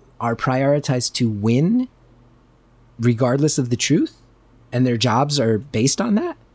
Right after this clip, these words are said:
it's a really fucked up system that I've become pretty passionate about. Um, for sure. I also, if I may, I also wanna mention Murph has this new podcast called Murph Myers Self-Medicated,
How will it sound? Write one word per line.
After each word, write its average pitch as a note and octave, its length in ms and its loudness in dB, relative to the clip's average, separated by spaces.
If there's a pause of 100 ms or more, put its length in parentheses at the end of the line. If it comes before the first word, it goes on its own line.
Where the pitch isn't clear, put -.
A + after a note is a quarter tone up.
(920)
it's B2 220 -2
a A#2+ 100 0
really A2 920 0
fucked - 360 -4
up G#2 140 -8
system G#2+ 440 -2
that G2 140 -6
I've F#2+ 120 -10
become G#2 300 -8
pretty A2 240 -6
passionate F#2 560 -8
about. F2 400 -18 (1200)
Um, F#2 400 -10 (840)
for - 160 -12
sure. - 180 -6
I D3+ 100 2
also, E3+ 320 0
if D3+ 200 -2
I D3 100 2
may, C#3+ 240 0 (300)
I C#3+ 60 0
also F3 180 0
wanna D#3 100 0
mention C3+ 380 0
Murph C3+ 280 2
has C#3 220 0
this A#2+ 140 -4
new C3+ 140 0
podcast A#2+ 500 -4
called G#2+ 160 -6
Murph G#2+ 320 -4
Myers A2 380 -4
Self-Medicated, A2 840 -4